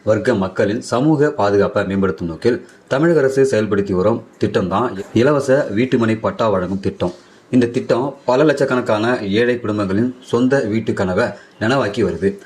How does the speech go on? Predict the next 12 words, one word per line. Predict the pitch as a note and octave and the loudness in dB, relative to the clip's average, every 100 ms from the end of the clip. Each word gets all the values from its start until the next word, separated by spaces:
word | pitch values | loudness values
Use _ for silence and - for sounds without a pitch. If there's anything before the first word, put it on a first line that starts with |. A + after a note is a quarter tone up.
| - - | -20 -4
அதன்படி | A#2 D#3+ B2 B2+ D3 | 0 2 2 2 2
நீண்ட | G#2+ C3+ E3 | 2 2 4
காலமாக | C#3 B2 A2+ F#2+ G#2+ | 2 2 0 0 0
அரசு | G2 G#2 A2+ | 0 -2 -2
புறம்போக்கு | A#2 A2+ A#2 A#2 A#2 | -2 0 2 2 0
நிலங்கள்ல | G2 G2 F#2 F2 A2 - - - - | -2 0 0 0 -2 -4 -12 -20 -4
வசித்து | A#2 D#3 B2+ | 0 2 2
வரும் | A#2+ | 2
மக்களுக்கு | G2 G2 G2+ F#2 B2+ F#2+ - - | 2 0 0 2 0 0 -8 -14
அவர்கள் | - B2 C3+ B2+ | -2 2 4 2
குடியிருக்கும் | B2+ D3 D#3+ D#3+ A#2 | 2 2 2 2 0
இடத்திற்கே | G#2+ A#2 G2 A2 C3+ | 0 -2 0 2 2